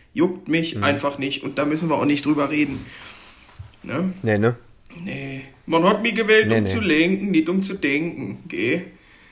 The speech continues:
Speaker 1: So. Und,
Speaker 2: Mhm.
Speaker 1: äh, deswegen ist uns dieser, ist es auch mal in Ordnung, wenn man, sag ich mal, sich alles so von der, von der Leber redet, ne?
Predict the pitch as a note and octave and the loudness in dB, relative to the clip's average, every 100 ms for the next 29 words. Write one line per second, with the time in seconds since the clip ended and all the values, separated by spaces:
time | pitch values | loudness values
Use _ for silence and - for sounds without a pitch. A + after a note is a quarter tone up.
0 | _ - D3 A2 F#2+ - - _ _ _ | _ -2 0 0 -2 -12 -20 _ _ _
1 | - D#3+ E3 D#3+ D#3+ - D#3+ D3+ D3 - | 2 4 4 2 0 2 4 4 0 -4
2 | - - F3 F3+ G3+ G#3+ A#3+ A#3 - F#3+ | -12 0 0 2 -2 -2 -4 -4 -2 0
3 | A#3+ A#3+ A3+ A3 A3+ - - - - - | 0 -2 -4 -2 -2 -4 -8 -10 -12 -6
4 | G3 A#3+ A#3+ A3 A3 G#3+ - F#3+ A3 A3 | -4 -2 -4 -4 -6 -4 -4 -4 -4 -4
5 | A3 A3+ A3+ A#3+ - G#3+ A3+ A3 A3+ G#3+ | -4 -4 -6 -10 -8 -4 -4 -2 -4 -4
6 | G#3 A#3 A#3 A#3 - A#3 A3+ A3+ A#3 - | -4 -4 -4 -4 -4 -2 -2 -4 -6 -16
7 | _ - C4 C4 C4 C#4+ F3 C3+ A#2+ C3 | _ -12 -4 0 2 4 2 0 -2 -4
8 | - - G3 | -6 -6 -6